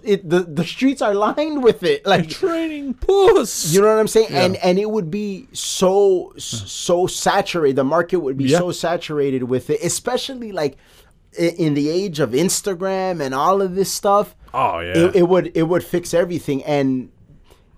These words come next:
Speaker 2: Yeah.
Speaker 1: if you are not a nine or a ten, you're, they're gonna have to, like, be back to, like, they're gonna have to be, like, fucking, uh, J-, uh, uh, Leave It to Beaver's mom. Was it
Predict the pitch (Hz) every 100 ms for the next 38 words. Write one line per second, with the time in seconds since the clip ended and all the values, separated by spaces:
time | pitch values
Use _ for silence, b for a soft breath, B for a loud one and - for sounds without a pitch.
0 | 107 190 160 143 202 233 214 202 202 208
1 | 202 180 - - _ _ - 131 135 143
2 | 165 208 196 165 139 131 175 175 226 214
3 | 185 _ - _ 147 - _ _ 143 123
4 | 156 156 127 117 151 151 165 156 147 151
5 | - 147 127 123 147 175 165 b b b
6 | 117 147 160 160 170 135 120 131 175 190
7 | 196 196 160 180 151 135 175 160 160 143
8 | 131 120 104 98 139 127 120 117 127 120
9 | 110 107 104 101 110 120 175 170 170 135
10 | 165 147 123 117 113 123 110 107